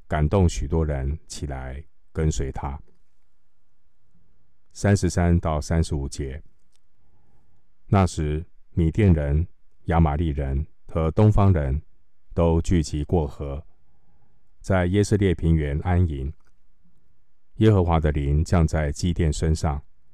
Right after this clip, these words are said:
他就吹角，亚比以谢族都聚集跟随他。他打发人走遍马拉西地，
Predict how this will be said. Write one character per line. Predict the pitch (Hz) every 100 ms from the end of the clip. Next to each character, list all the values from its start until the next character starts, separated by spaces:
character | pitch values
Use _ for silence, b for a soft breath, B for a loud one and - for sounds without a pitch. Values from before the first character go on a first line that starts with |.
| - - - - -
他 | - 90
就 | 92 80 76
吹 | - 95
角， | 90 76 65 - - - - - - - - - - - -
亚 | 101
比 | 104 92
以 | 85
谢 | 78 104 87
族 | 80 73 76 - - - -
都 | 87 85
聚 | 85 107 85
集 | - 73 71 73
跟 | - 85
随 | - 73
他。 | - 78 73 - - - - - - - - - - - -
他 | 120
打 | - 82
发 | 104 92
人 | 80 76 76
走 | - 80 73
遍 | 90 80 73 -
马 | - 73
拉 | 76 82
西 | 82 80
地， | 80 85 73